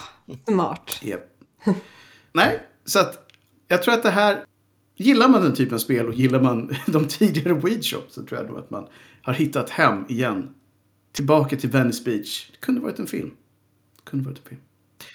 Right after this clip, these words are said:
Speaker 1: Tillbaka till Venice
Speaker 2: Tillbaka
Speaker 1: Beach,
Speaker 2: till Venice
Speaker 1: absolut.
Speaker 2: Beach, precis. Med, jag vet inte vem i huvudrollen. Någon tveksam så här B-listskådis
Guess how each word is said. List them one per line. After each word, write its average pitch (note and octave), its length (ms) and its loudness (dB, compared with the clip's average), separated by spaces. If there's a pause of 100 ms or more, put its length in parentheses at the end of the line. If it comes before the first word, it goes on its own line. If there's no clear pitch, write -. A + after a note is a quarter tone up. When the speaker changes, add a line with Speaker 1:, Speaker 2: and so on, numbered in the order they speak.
(300)
Speaker 1:
Tillbaka A#3 540 -2
till F3+ 140 -2
Venice F3 280 -2
Speaker 2:
Tillbaka F3+ 320 2
Speaker 1:
Beach, F#3+ 140 0
Speaker 2:
till C#3+ 80 -4
Venice D#3 180 2
Speaker 1:
absolut. - 320 -4
Speaker 2:
Beach, - 220 -10
precis. - 540 -12
Med, A#2+ 460 -4 (720)
jag D#3 80 -2
vet A3+ 100 8
inte D#3 120 0
vem C#3 260 4
i A#2 40 -6
huvudrollen. A#2 360 0
Någon C4 120 0
tveksam F3 640 2
så A#2 120 -8
här G#2 220 -4
B-listskådis A2 1200 -4